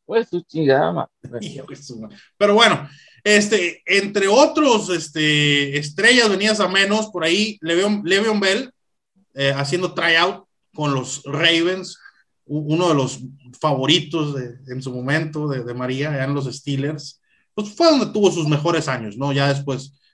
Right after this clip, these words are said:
Speaker 2: rodó a los Jets, rodó a Kansas City y pues no tuvo, no tuvo tan buena suerte por allá, ¿no?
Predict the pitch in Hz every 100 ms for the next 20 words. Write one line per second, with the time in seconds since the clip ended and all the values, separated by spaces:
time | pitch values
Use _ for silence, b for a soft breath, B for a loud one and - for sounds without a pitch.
0 | _ 139 135 139 143 143 143 135 131 139
1 | 226 240 247 - - _ _ _ - 135
2 | 139 135 131 127 135 127 123 123 - 190
3 | - 196 214 208 - _ - 127 123 120
4 | 135 151 147 139 135 120 98 _ _ _
5 | _ _ _ _ _ _ _ _ - 151
6 | 147 160 151 139 127 - - 139 147 143
7 | 131 139 123 - - 117 104 101 101 120
8 | 127